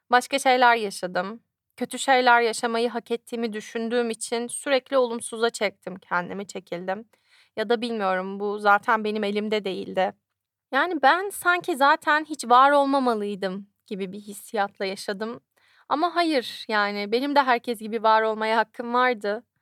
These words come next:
Eğer şu anda hayattaysak, burada bize yer olduğu için, daha yaşamamız ve devam etmemiz gerektiği için hayattayız zaten. Devam edemediğim günlerim de oldu. <laughs> Ben de durup beklemeyi öğrendim.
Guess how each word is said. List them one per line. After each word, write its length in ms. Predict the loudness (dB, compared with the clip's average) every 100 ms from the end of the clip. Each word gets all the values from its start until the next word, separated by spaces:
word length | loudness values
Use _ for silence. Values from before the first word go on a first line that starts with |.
| _ _ _ _ _ _ _ _ 0
Eğer 300 | 4 4 2
şu 220 | 0 4
anda 300 | 4 4 2
hayattaysak, 1120 | 4 2 2 2 2 0 -4 -4 _ _ _
burada 500 | -18 -8 -6 -2 -2
bize 420 | -2 2 4 4 0
yer 300 | 0 2 6
olduğu 360 | 6 4 -2
için, 440 | -6 -6 -8 -10 -12 _ _ _ 4
daha 160 | 6 6
yaşamamız 600 | 2 -2 -2 -2 -2 0
ve 140 | 2
devam 300 | 4 4 2
etmemiz 400 | -2 -2 -4 0
gerektiği 400 | 2 2 -2 -6
için 220 | -6 -10
hayattayız 640 | -6 -4 -4 -6 -8 -10 -2
zaten. 420 | -2 -2 -8 -10 _ _ _ _ _ 2
Devam 280 | 4 4 2
edemediğim 480 | -4 -4 -4 -4 -2
günlerim 460 | 0 0 -2 0
de 40 | 2
oldu. 340 | 2 -2 -10
<laughs> 60 | -16 -18 _ _ _ _ -20 -20 -20 -20 -20 _
Ben 240 | 2 4
de 120 | 0 -2
durup 280 | -8 -2
beklemeyi 500 | -2 0 -2 -2 0
öğrendim. 500 | 0 2 0 -2 -8